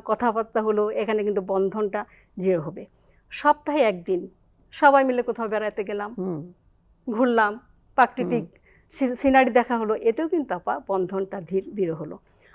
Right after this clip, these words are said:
Speaker 1: আবার দেখা গেল একসঙ্গে সবাই বসে আজকে আড্ডা দেওয়া হবে, গল্প করা হবে, হাসি তামসা করা হবে, বন্ধন কিন্তু দৃঢ় হলো। আবার দেখা গেল তার এই সমস্যা আছে, অমুকের এই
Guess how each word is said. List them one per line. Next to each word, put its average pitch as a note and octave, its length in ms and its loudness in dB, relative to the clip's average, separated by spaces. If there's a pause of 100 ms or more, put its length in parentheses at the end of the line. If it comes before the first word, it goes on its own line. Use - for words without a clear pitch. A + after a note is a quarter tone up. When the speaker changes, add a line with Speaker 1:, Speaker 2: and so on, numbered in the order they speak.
(200)
Speaker 1:
আবার C4 180 8
দেখা C4 240 6
গেল A3+ 140 0 (120)
একসঙ্গে A3 460 0
সবাই G#3+ 300 0
বসে G#3 320 -4 (480)
আজকে - 240 -2
আড্ডা G3+ 300 2
দেওয়া G3 260 0
হবে, G3 180 -2 (440)
গল্প G#3 300 2
করা F#3+ 280 -4
হবে, G3 200 -2 (640)
হাসি C4+ 240 2
তামসা G#3+ 300 0
করা G3+ 280 0
হবে, G3 200 -4 (380)
বন্ধন F#3+ 400 -4 (100)
কিন্তু F#3 220 -6
দৃঢ় E3+ 280 -8
হলো। E3+ 260 -12 (440)
আবার A#3+ 320 2
দেখা B3 240 2
গেল A#3 180 0 (800)
তার B3 200 8 (180)
এই C4+ 200 4
সমস্যা A#3 420 -2
আছে, A3 180 -4 (300)
অমুকের A#3 380 0
এই A3+ 120 8